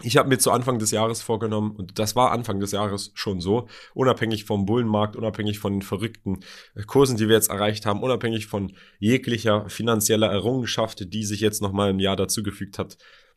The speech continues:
unabhängig der ganzen materiellen Dinge, die noch dazugekommen sind, ähm, habe ich mir vorgenommen, meinen Körper, mich mehr um meinen Körper zu kümmern. Das heißt,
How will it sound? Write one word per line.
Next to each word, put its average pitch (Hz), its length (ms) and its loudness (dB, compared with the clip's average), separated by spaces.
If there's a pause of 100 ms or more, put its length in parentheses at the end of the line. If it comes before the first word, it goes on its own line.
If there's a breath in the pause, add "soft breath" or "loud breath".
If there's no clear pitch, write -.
(200)
unabhängig 107 420 4
der 101 100 2
ganzen 101 240 2
materiellen 98 480 0
Dinge, 101 160 2
die 98 100 0
noch 95 140 -4
dazugekommen 95 600 -4
sind, 87 300 -4 (460 soft breath)
ähm, 90 380 -2
habe 127 180 0
ich 98 80 -2
mir 113 100 2
vorgenommen, 107 600 0
meinen 101 420 2
Körper, 131 340 4
mich 113 220 -2
mehr 135 160 4
um 120 100 2
meinen 117 180 0
Körper 143 300 0
zu 98 140 -6
kümmern. 85 300 -8
Das - 180 -10
heißt, 123 360 0